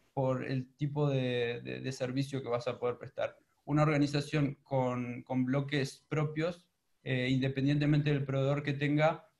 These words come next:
va a poder, eh, dar servicio y mantener, este, las asignaciones que tenga. En cambio, si tu I S P, eh, en algún momento te da problemas y te quieres cambiar, eh, vas a tener que usar, eh, las direcciones de, de otro I S P,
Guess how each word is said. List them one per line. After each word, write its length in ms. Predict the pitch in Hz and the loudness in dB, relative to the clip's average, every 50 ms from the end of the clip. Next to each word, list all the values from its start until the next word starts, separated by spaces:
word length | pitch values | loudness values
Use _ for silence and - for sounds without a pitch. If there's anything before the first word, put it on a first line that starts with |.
| - 135 | 2 2
va 60 | 139 | 2
a 100 | 139 139 | 4 4
poder, 380 | 139 139 139 143 143 143 - - | 2 4 4 4 4 2 -2 -6
eh, 640 | - 131 127 123 117 117 113 113 113 - - - - - | -4 -4 -2 0 0 0 0 0 -2 -4 -6 -10 -12 -10
dar 280 | 135 131 131 135 139 | -6 4 4 4 4
servicio 640 | 135 - 147 135 135 139 143 139 - - 160 160 156 | 4 0 -2 0 2 0 0 -2 0 0 2 2 2
y 140 | 131 135 131 | 2 2 2
mantener, 640 | 127 127 120 113 - 120 120 127 127 123 123 - _ _ _ _ _ _ _ | 2 0 0 -2 -4 -4 -2 -2 -2 -4 -6 -12 _ _ _ _ _ _ _
este, 280 | 127 131 - - 123 120 | -8 -8 -4 -4 -4 -2
las 200 | 120 127 131 131 | -2 -2 -2 -4
asignaciones 560 | 123 - 123 120 120 117 - 135 127 127 123 | -4 -4 -4 -4 -4 -4 -2 0 0 0 0
que 80 | 117 | -2
tenga. 380 | 113 120 120 117 110 113 113 - - | -4 -6 -8 -6 -6 -8 -8 -8 -8
En 120 | 127 127 | -8 -2
cambio, 480 | 127 135 135 135 139 139 135 135 - _ _ _ _ _ _ | 2 4 4 6 6 4 4 2 -2 _ _ _ _ _ _
si 260 | - - 135 131 135 | -8 -4 -4 -4 0
tu 100 | 135 135 | 2 4
I 120 | 135 143 | 4 4
S 200 | 151 147 - 151 131 | 4 4 2 0 -2
P, 400 | 143 - 139 131 120 - - _ _ - | 0 0 0 0 0 -4 -8 _ _ -6
eh, 320 | 135 123 120 120 120 120 | -4 -2 0 0 0 2
en 80 | 123 123 | 0 0
algún 160 | 127 131 135 | 0 2 2
momento 480 | 139 139 135 135 135 131 135 135 135 - | 4 4 6 6 4 4 2 0 -4 -4
te 100 | _ 127 | _ -2
da 160 | 127 135 135 | -2 -2 0
problemas 540 | 135 135 131 131 131 139 135 127 127 127 - | 0 0 0 2 2 2 2 2 0 -2 -8
y 40 | 123 | -10
te 200 | - 127 - _ _ _ _ _ | -10 -10 -12 _ _ _ _ _
quieres 220 | - 135 139 135 135 | -4 0 0 0 2
cambiar, 520 | - 143 139 147 143 147 160 - - - _ _ _ _ - | 2 2 2 4 4 2 2 0 -4 -14 _ _ _ _ -6
eh, 220 | 127 127 120 123 127 | -4 -2 -2 0 2
vas 200 | 131 135 131 143 | 0 0 0 -2
a 80 | 135 | -2
tener 280 | 135 135 131 131 131 127 | 0 0 0 0 -2 -2
que 280 | - 131 123 120 117 117 | -2 -2 -2 -2 -4 -4
usar, 520 | 110 127 127 - - 131 131 131 127 - - | -8 -10 -12 -2 0 0 0 0 -2 -6 -6
eh, 480 | 127 127 120 113 113 117 117 117 120 117 | -6 -4 -4 -4 -6 -8 -10 -12 -12 -2
las 160 | 117 120 120 | -2 0 0
direcciones 480 | 127 123 120 120 - - 131 127 127 127 | 0 -2 -4 -6 -4 -2 0 0 0 0
de, 320 | 123 117 113 113 117 117 | -2 -2 -4 -4 -6 -6
de 120 | 117 120 120 | -4 -4 -4
otro 240 | 131 127 - 123 123 | -4 -4 -6 -6 -6
I 80 | 123 | -6
S 180 | 127 - - 123 | -6 -8 -10 -16
P, 400 | - - 131 135 151 147 - | -10 -6 -4 -4 -4 -6 -10